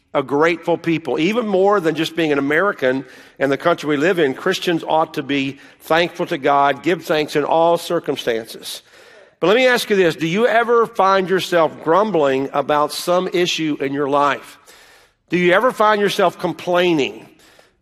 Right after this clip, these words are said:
grouching, you know, sharing with somebody, "I wish this was better, I wish this wasn't going on my life"? I think all of us probably do. Everyone, everyone that I know, most of you have complained to me about something at some point, or I've complained to you. If nothing more,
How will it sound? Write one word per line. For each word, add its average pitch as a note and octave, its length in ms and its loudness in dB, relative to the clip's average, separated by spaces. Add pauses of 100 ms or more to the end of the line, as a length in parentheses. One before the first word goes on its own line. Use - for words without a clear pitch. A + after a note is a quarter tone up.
(120)
grouching, D#3 920 -2 (260)
you E3 120 2
know, D3+ 180 2
sharing G3+ 500 2
with F#3 140 2
somebody, F3+ 500 2
"I C3+ 100 2
wish E3 240 0
this F#3 260 -2
was E3+ 160 -2
better, D#3 360 2
I C3 60 4
wish E3 240 0
this F3+ 300 -2 (180)
wasn't E3+ 320 0
going E3+ 280 4
on E3 80 2
my D3+ 140 2
life"? C#3+ 440 0 (580)
I F#3 160 4
think A#3 240 0
all A3+ 240 4
of A3 80 4
us G#3 140 0
probably F3+ 360 2
do. D3 320 2
Everyone, E3+ 640 2
everyone G#3 460 2
that E3+ 120 -4
I E3 200 2
know, D#3+ 340 4
most D3+ 340 0
of C#3 80 -6
you D3 180 0
have C3+ 120 0
complained D3 460 -2
to C#3 40 -6
me C#3 140 -2
about C3+ 300 0
something C#3 280 -2
at C#3 120 -6
some C#3 180 -2
point, C#3 300 0 (240)
or D#3+ 160 4
I've D#3 180 2
complained D3+ 400 0
to C3 60 -4
you. D3+ 120 0
If C#3 120 -2
nothing D#3+ 320 0
more, D3 320 2